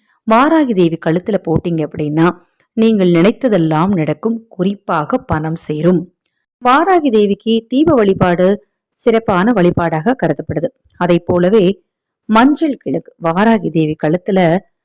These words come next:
மஞ்சள் கிழங்கு அணிவித்து நம்ம வழிபட்டோம் அப்படின்னா, என்ன விஷயத்துக்காக, என்ன வேண்டுதலுக்காக நம்ம வந்து வழிபாடு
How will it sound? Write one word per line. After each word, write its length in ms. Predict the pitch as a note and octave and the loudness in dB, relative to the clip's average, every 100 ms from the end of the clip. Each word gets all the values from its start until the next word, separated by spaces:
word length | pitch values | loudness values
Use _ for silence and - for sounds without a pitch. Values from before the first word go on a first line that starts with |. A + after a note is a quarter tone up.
| _ _ | _ _
மஞ்சள் 480 | F#3+ A3 B3+ D4 C4+ | 0 2 2 0 -2
கிழங்கு 360 | G3 F#3 F3+ | -2 -2 0
அணிவித்து 680 | E3 F3 A3 A3+ _ E4+ - | 0 0 -2 -4 _ -6 -4
நம்ம 260 | F3 D#3 D#3 | -8 -6 -2
வழிபட்டோம் 480 | G3+ G#3 - F3 D#3 | 0 -2 -2 -4 -4
அப்படின்னா, 440 | D#3 D3 D3+ F3+ - _ _ _ _ _ | -4 -4 -2 -2 -2 _ _ _ _ _
என்ன 440 | - A3 C4+ F4 A4 | -4 0 2 2 2
விஷயத்துக்காக, 880 | C4 - G#3+ G3+ F3+ - E3+ D#3 D#3 - - | 0 0 -2 -2 -6 -2 -2 -2 -4 -6 -6
என்ன 360 | G3+ B3+ F#4 | 0 2 2
வேண்டுதலுக்காக 880 | B3+ G#3 A3 A3 F#3 F3+ F3 E3+ B3 | 2 2 2 0 0 -2 0 0 -2
நம்ம 220 | F#3+ D#3+ | -2 -2
வந்து 220 | D#3+ E3 | -2 0
வழிபாடு 440 | A3 E3+ F3+ G3 | 2 2 0 -2